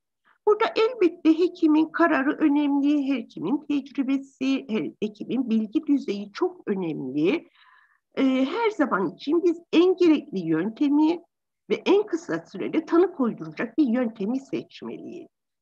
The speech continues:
Seçmeliyiz. Hekim olarak temel görevimiz bu. Ee, az önce söyledim, özellikle günümüzde ileri teknikler kullanılarak biz daha kısa sürede işte tanı koyabiliyoruz, üç boyutlu analizler yapabiliyoruz.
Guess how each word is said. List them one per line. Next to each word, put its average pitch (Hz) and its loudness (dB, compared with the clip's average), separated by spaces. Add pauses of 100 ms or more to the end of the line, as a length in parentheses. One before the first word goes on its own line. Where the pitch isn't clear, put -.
(140)
Seçmeliyiz. 156 -4
Hekim 359 -2
olarak 220 0
temel 311 2
görevimiz 190 -2 (240)
bu. 127 -8 (1120)
Ee, 247 0
az 427 0
önce 302 4
söyledim, 180 0 (120)
özellikle 339 4
günümüzde 220 0
ileri 285 4
teknikler 226 -6
kullanılarak 180 -2
biz 294 2
daha 294 0
kısa 285 -6
sürede 233 -4
işte 233 -10
tanı 220 -8
koyabiliyoruz, 226 -4
üç - -10
boyutlu 226 -2
analizler 208 -2
yapabiliyoruz. 185 -4